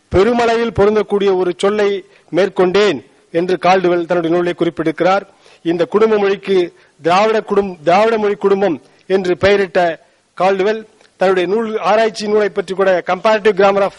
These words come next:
Tamil or South Indian Languages என்று குறிப்பிடுகிறார். இந்த திராவிட என்ற சொல் எந்த நேரத்திலும் எந்த மொழியினரும் யாரும் திராவிடம் என்றும்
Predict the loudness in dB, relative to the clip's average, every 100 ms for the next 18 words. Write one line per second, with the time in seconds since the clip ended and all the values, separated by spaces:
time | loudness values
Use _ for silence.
0 | -6 -2 -2 -4 -8 _ _ 0 0 -2
1 | -10 _ 2 2 2 0 2 2 0 -2
2 | -4 -2 -4 -2 -4 -2 0 0 -2 -6
3 | _ _ _ _ _ _ _ -14 -8 0
4 | 2 2 0 -2 -4 -8 -4 0 0 -2
5 | -6 _ _ _ _ _ _ _ _ -6
6 | -2 0 0 0 -2 -2 -4 -4 -4 -14
7 | _ _ _ _ -6 -4 0 0 0 0
8 | -2 -2 -4 -8 -14 _ _ _ _ _
9 | -4 0 2 0 -4 -8 -4 0 2 0
10 | -2 -4 -4 -4 -6